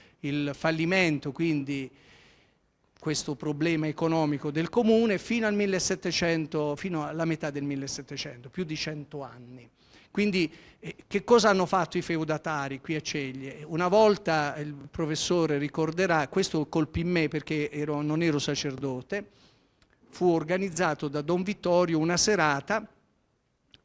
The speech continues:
per l'inaugurazione del restauro pessimo che fecero nella chiesa di San Domenico, dove tolsero dal coro e dal pulpito quel colore verde veneziano dorato che c'era,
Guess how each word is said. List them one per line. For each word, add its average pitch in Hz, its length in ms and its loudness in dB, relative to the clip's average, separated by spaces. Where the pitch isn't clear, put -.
per 165 220 0
l'inaugurazione 180 1000 4
del 156 160 2
restauro 151 600 2
pessimo 170 840 2
che 190 140 -2
fecero 151 540 0
nella 165 240 2
chiesa 151 600 0
di 147 160 -8
San 143 640 -4
Domenico, 143 720 -2
dove 160 240 0
tolsero 151 840 2
dal 143 1000 -4
coro 165 720 6
e 135 140 -12
dal 139 240 -8
pulpito 160 880 0
quel 170 220 -2
colore 175 840 4
verde 156 440 0
veneziano 165 1000 -2
dorato 143 640 -8
che 165 160 -6
c'era, 156 560 -2